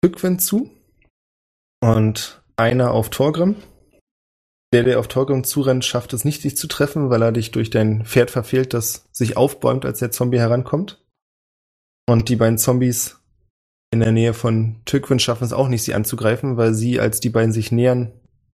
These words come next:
sich umdreht und mit den Füßen nach ihnen tritt, den einen ziemlich heftig am Kiefer trifft.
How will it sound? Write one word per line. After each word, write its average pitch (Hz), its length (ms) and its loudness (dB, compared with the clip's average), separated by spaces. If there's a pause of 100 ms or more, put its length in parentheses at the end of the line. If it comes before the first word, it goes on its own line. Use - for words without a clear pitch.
(200)
sich 113 220 0
umdreht 139 420 2
und 120 80 -4
mit 117 140 -4
den 117 80 -2
Füßen 143 340 -2
nach 104 120 0
ihnen 104 180 -2
tritt, - 380 -4
den 113 180 0
einen 117 500 -2 (200)
ziemlich 135 340 0
heftig 127 280 0
am 110 80 0
Kiefer 151 360 0
trifft. - 440 -4